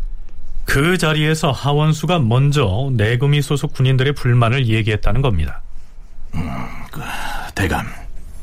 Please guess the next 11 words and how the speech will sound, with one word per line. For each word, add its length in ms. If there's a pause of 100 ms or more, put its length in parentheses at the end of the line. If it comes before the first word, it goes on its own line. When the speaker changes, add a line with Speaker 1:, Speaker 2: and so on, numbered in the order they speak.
(380)
Speaker 2:
그 60
내금위 400
군사로서 760
반정거사 640
때 140
참여했음에도 840 (640)
공신에 460
참여하지 400
못한 320
사람들 360
중에 280